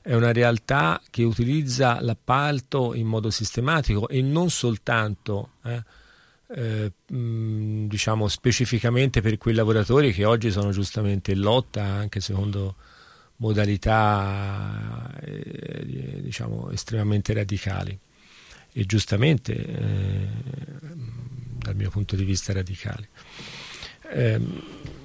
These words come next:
dicevo, usa sistematicamente l'appalto perché, insomma, Mondo Convenienza ci ha abituato ad appaltare tutto, insomma, ecco.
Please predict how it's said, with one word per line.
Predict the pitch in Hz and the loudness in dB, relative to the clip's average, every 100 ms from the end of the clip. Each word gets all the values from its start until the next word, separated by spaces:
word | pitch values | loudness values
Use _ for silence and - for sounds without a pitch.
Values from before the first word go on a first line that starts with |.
| - - | -20 -14
dicevo, | - 120 147 127 131 | -2 4 8 6 4
usa | - 156 135 | 4 6 6
sistematicamente | 107 120 147 139 143 143 160 143 | 4 2 4 4 4 4 4 6
l'appalto | 151 160 120 139 135 98 | 4 4 4 4 4 0
perché, | 92 | 0
insomma, | 95 123 | 0 0
Mondo | 98 104 107 | 2 0 2
Convenienza | 101 120 127 98 101 101 | 2 2 2 2 0 -2
ci | 98 | -2
ha | |
abituato | 98 92 104 117 110 104 98 98 98 95 95 95 95 98 | -2 0 2 2 2 0 2 0 0 0 0 0 0 -2
ad | 104 | -2
appaltare | 98 - 98 - 101 | -2 0 -2 0 0
tutto, | 90 117 - 95 | 2 0 -2 -10
insomma, | 95 - - 104 | -8 -10 -12 -10
ecco. | 104 92 - | -8 -8 -12